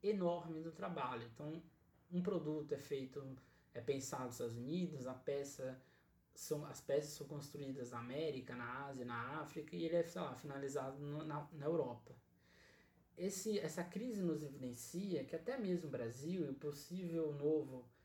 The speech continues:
presi-, é, ministro da Saúde, o Taishi, que ele disse na entrevista que exatamente o grande problema que ele vê na crise é exatamente como o modelo de saúde e o modelo econômico não andam juntos,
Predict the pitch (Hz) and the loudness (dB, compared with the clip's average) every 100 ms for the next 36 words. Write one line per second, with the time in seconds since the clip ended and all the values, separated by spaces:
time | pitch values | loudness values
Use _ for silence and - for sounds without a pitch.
0 | _ - 143 139 131 127 123 120 127 131 | _ -2 -2 0 0 2 4 2 0 -2
1 | 127 - 147 131 117 117 120 147 156 135 | -4 -6 -4 -4 -4 -4 -2 0 0 0
2 | 127 110 - - - - 147 139 113 - | -4 -8 -8 -14 -10 -4 -2 -2 -4 -8
3 | 117 113 - - - _ _ _ 131 131 | -10 -12 -18 -20 -20 _ _ _ -8 -4
4 | 131 123 123 120 120 117 147 170 147 151 | -2 -4 -4 -6 -6 -2 2 4 2 -4
5 | 151 135 127 113 120 113 180 175 - 139 | -6 -4 -4 -6 -10 -4 -2 -2 -4 -8
6 | 135 156 160 165 214 214 160 143 143 147 | -4 0 2 0 -2 -2 -2 -2 -4 -4
7 | 156 226 247 - 180 147 139 131 127 - | -2 -2 -2 -2 2 2 0 -4 -6 -8
8 | 135 135 135 151 185 147 - 165 214 226 | -8 -8 0 2 2 0 -6 -4 -2 0
9 | 151 123 117 - - - _ 156 185 202 | -2 -4 -10 -14 -20 -20 _ 2 4 4
10 | 202 190 180 143 139 - - 202 214 220 | 2 0 -2 -2 -6 -8 -6 -2 0 -2
11 | - 175 185 180 160 147 143 139 - 156 | -2 0 2 4 6 6 6 0 -4 -2
12 | 127 120 117 127 131 127 123 120 170 165 | -2 -2 -4 -6 -6 -4 -2 2 4 4
13 | 190 202 208 208 202 226 220 196 175 - | 2 0 -2 0 0 2 0 2 0 -2
14 | - | -12